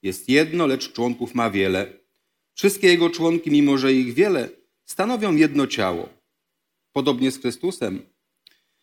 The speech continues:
Otóż w jednym duchu my wszyscy zostaliśmy ochrzczeni w jedno ciało. Żydzi, Grecy, niewolnicy i wolni.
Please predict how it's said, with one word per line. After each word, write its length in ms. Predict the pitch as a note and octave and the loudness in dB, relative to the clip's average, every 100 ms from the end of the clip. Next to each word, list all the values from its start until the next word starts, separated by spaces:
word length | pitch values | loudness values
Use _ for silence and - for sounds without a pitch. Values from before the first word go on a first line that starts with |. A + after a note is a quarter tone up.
| _ _ _ _ _ _ | _ _ _ _ _ _
Otóż 260 | D3 E3 C#3+ | 0 2 4
w 40 | |
jednym 360 | G3+ G#3+ A3+ D#3+ | 4 4 2 6
duchu 340 | D#3 D#3 F3 | 4 4 2
my 140 | D#3 | 4
wszyscy 420 | - D#3 F3+ - C#3+ | 2 0 0 -2 -2
zostaliśmy 600 | D3 - D#3 E3 E3 D3 | -2 0 0 0 0 2
ochrzczeni 580 | C#3 - - D#3+ E3 C3 | 2 -2 0 2 2 4
w 60 | |
jedno 320 | C#3+ C#3+ C#3 | 2 4 0
ciało. 460 | C#3 C#3 B2 G#2+ G2 - _ | 0 0 0 0 -4 -12 _
Żydzi, 600 | G2+ F#2+ E3+ G3 D#3 C#3 | -6 0 0 0 -4 -6
Grecy, 480 | G2 B2 C3+ - G2 | -4 -4 -4 -8 -6
niewolnicy 920 | G#2 G2 G2 G2 G#2+ B2+ - G#2+ G2+ - | -4 -2 -2 0 0 -2 -6 -8 -8 -10
i 120 | G2+ | -10
wolni. 580 | G2+ F#2+ F2+ F2 F2+ | -4 -2 -2 -4 -8